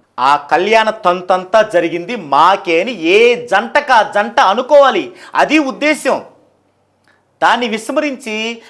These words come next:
బాగా వాళ్ళ యొక్క హోదాలను బట్టి పట్టు పంచెలు అవి కట్టుకొని దేవుళ్ళకి ఏయో విరాళాలు ఇచ్చి అక్కడ దర్జాగా కూర్చుంటారు. కింద ఉన్న వాళ్ళేమో, "అయ్యో, వీళ్ళు బాగా ధనవంతులు, రిచ్, అందుకే కూర్చున్నారని" వీళ్ళు అనుకుంటారు.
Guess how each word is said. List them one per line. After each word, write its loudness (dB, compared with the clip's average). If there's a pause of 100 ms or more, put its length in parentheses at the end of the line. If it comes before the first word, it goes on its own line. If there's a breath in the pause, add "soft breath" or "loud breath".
(120 loud breath)
బాగా 4
వాళ్ళ 4
యొక్క 2
హోదాలను 2
బట్టి -2 (200 loud breath)
పట్టు 0
పంచెలు -2
అవి 0
కట్టుకొని -4
దేవుళ్ళకి -2
ఏయో -2
విరాళాలు 2
ఇచ్చి -4 (180 loud breath)
అక్కడ 0
దర్జాగా 0
కూర్చుంటారు. -4 (380 loud breath)
కింద -6
ఉన్న 2
వాళ్ళేమో, 2 (180 loud breath)
"అయ్యో, -4
వీళ్ళు -4
బాగా 4
ధనవంతులు, 0
రిచ్, -4
అందుకే 0
కూర్చున్నారని" -6
వీళ్ళు 0
అనుకుంటారు. -4